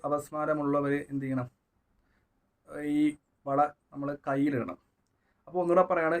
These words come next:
ഏറ്റുമാനൂർ മഹാദേവ ക്ഷേത്രത്തിൽ അപ-, അപസ്മാര അസുഖമുള്ളവരെയും കൊണ്ട്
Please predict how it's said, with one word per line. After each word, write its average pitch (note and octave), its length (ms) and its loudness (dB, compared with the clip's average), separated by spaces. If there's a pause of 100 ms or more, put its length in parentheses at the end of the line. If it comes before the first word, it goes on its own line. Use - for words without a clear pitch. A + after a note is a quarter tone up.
(120)
ഏറ്റുമാനൂർ D#3+ 440 -4 (100)
മഹാദേവ D3+ 480 0
ക്ഷേത്രത്തിൽ D3+ 460 -6 (180)
അപ-, C#3 200 -8
അപസ്മാര D#3 480 0 (120)
അസുഖമുള്ളവരെയും C#3 960 0
കൊണ്ട് C3 140 0